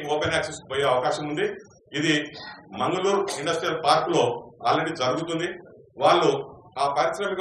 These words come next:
వాడకు అవసరం ఉన్నటువంటి వెయ్యి మెగావాట్ల విద్యుత్ వాళ్ళే ఓపెన్ యాక్సెస్ లో కొనుక్కొని వాళ్ళే డిస్ట్రిబ్యూట్ చేసి ఒకప్పుడు ఒక్కొక్కసారి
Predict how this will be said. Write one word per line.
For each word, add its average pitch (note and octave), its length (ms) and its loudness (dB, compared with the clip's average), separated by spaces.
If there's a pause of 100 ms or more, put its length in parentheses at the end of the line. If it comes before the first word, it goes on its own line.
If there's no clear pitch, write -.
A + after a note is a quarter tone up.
వాడకు E3+ 260 0
అవసరం D#3+ 280 0
ఉన్నటువంటి D#3+ 400 -2 (640)
వెయ్యి F3 260 2
మెగావాట్ల F3 460 4
విద్యుత్ C#3+ 340 -4 (580)
వాళ్ళే F3+ 280 4 (100)
ఓపెన్ D#3+ 220 0
యాక్సెస్ - 260 -8
లో D#3 60 -4 (100)
కొనుక్కొని F3 400 -4 (720)
వాళ్ళే F3+ 320 4
డిస్ట్రిబ్యూట్ E3 420 -6
చేసి D#3+ 220 -2 (500)
ఒకప్పుడు F3+ 420 2
ఒక్కొక్కసారి F#3 560 2